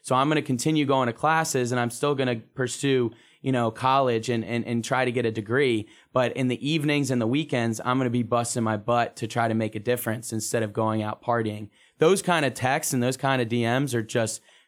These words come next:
the reason, one of the reasons that Logan and I are doing this, and it's just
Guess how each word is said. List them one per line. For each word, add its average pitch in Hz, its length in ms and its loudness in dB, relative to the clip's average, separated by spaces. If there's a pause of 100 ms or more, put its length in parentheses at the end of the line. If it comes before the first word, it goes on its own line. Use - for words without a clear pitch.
(180)
the 135 120 2
reason, 147 460 2
one 139 220 4
of 190 80 4
the 156 80 4
reasons 135 360 2
that 120 160 0
Logan 117 260 2
and 113 80 2
I 113 60 2
are 107 40 -2
doing 113 320 0
this, 107 280 -4
and 113 160 0
it's 113 160 -4
just 117 360 0